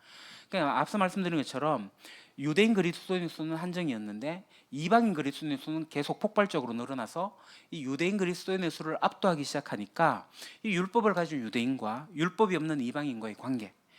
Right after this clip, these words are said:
이거 어떻게 봐야 되느냐? 이게 당시에 굉장히 심각한 문제로 떠올랐거든요. 그래서 바울이 이 율법에 대해서 해결책을 이제 칠 장에서 이야기하고 있는 겁니다.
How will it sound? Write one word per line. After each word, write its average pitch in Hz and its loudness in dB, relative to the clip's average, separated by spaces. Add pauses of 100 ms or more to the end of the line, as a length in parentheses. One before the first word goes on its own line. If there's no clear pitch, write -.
(180)
이거 220 2
어떻게 175 0
봐야 123 -6
되느냐? 107 -8 (520)
이게 190 -2
당시에 185 -4
굉장히 262 -2
심각한 208 -2
문제로 107 -10
떠올랐거든요. 101 -8 (640)
그래서 170 -2
바울이 135 -2
이 120 -8
율법에 139 -6
대해서 101 -12
해결책을 135 -10 (200)
이제 87 -18
칠 - -10
장에서 123 -10
이야기하고 104 -14
있는 90 -18
겁니다. 90 -18